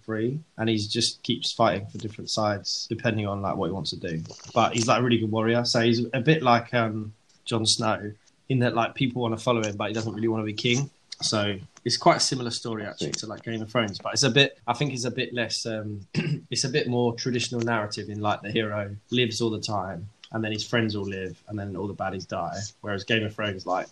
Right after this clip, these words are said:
Speaker 1: just, you never know who's gonna die, right? So, sorry, the reason I was gonna say is 'cause there's loads of good beards in it. So there's this guy called Siegfried,
Speaker 2: Okay. <laughs>
Speaker 1: um, and he's got, like, a double,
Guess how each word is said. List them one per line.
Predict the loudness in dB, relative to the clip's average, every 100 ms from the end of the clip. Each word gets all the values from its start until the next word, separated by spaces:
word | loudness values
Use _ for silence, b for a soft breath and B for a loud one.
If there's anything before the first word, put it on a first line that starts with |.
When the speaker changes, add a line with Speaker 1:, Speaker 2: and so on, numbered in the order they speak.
| -8
Speaker 1:
just, | -6 -6 -8
you | -10 -6
never | -4 -4
know | -4
who's | -6 -8
gonna | -8 -10
die, | -6 -6
right? | -6 -8 -8
So, | -10 -10 -12 -12 -6
sorry, | -2 -2
the | -2
reason | -2 0 0
I |
was | -2
gonna | -2 -2
say | 0 0 0
is | -4
'cause | -4 -4 -2
there's | 0
loads | 0 0
of | -2
good | -4 -2
beards | 2 0 0
in | -4
it. | -6 -8 -12
So | -6
there's | -2 0
this | 0
guy | 0 2 2
called | 0 -6 -4
Siegfried, | -2 -2 -4 -8 0 2 6
Speaker 2:
Okay. | 6 6 4 2 4 4 2
<laughs> | 0
Speaker 1:
um, | -6 -4 -2
and | -2
he's | -2
got, | -2 0
like, | -2 -2
a | -2 4
double, | 4 4 4 4 4 0